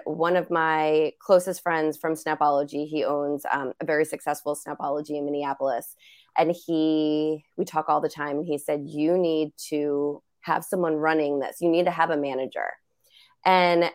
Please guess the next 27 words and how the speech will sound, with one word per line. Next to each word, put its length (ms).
I 140
was 100
like, 140
"Oh, 80
I 80
don't 240
know 460
if 120
I 80
can 160
afford 540
that," 320
you 100
know, 160
going 260
back 200
and 120
forth. 320
And 340
I 120
just 180
said, 260
"I'm 140
doing 320
it." 80
And 380
I 560